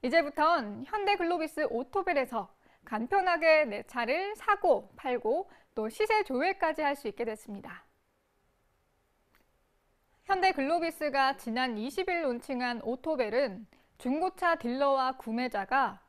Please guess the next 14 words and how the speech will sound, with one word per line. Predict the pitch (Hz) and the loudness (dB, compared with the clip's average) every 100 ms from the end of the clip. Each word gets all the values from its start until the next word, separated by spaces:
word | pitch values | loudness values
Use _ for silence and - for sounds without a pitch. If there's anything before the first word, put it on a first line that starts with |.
| _ | _
온라인에서 | 247 330 403 392 381 370 339 | -2 6 6 6 2 2 2
거래할 | 233 240 320 311 | 2 0 2 0
수 | - 269 | -2 -6
있는 | 226 214 254 240 190 | -4 -4 -6 -6 -8
중고차 | - 240 285 302 - 277 269 | -4 -2 -2 -6 -2 0 0
중개 | 254 277 339 339 | -4 0 0 0
플랫폼인데요. | 330 311 311 285 233 196 202 262 226 - _ _ _ _ _ - - | 0 -2 0 -2 -4 -4 -2 -2 -2 -8 _ _ _ _ _ -10 -2
홈페이지와 | 381 381 359 320 302 285 277 | 2 4 2 2 2 4 4
모바일 | 226 220 311 302 294 | 2 2 4 4 2
전용 | 233 240 311 254 | 0 0 0 0
앱을 | 208 254 247 | -2 -4 -4
통해 | 233 247 269 - _ _ - | -4 -2 -4 -6 _ _ -6
언제 | 226 294 339 339 | -4 -2 4 6
어디서나 | 247 202 220 320 285 226 277 - | 6 2 -2 -4 -2 0 -2 -2